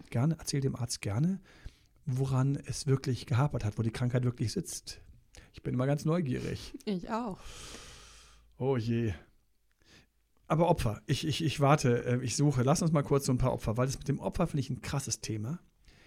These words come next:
Speaker 1: wie schnell sie Opfer sind.
Speaker 2: Mhm.
Speaker 1: Und deswegen noch mal über die, die wir kennen oder auch im Bekanntenkreis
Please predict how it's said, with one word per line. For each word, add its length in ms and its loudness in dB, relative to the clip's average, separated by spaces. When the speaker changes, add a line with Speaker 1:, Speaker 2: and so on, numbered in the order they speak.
Speaker 1:
wie 180 2
schnell 300 2
sie 120 -2
Opfer 320 -6
sind. 480 -8
Speaker 2:
Mhm. 420 0
Speaker 1:
Und 160 0
deswegen 320 2
noch 140 4
mal 300 6
über 180 4
die, 160 2
die 180 0
wir 100 2
kennen 520 0
oder 220 0
auch 80 -6
im 80 -2
Bekanntenkreis 840 -4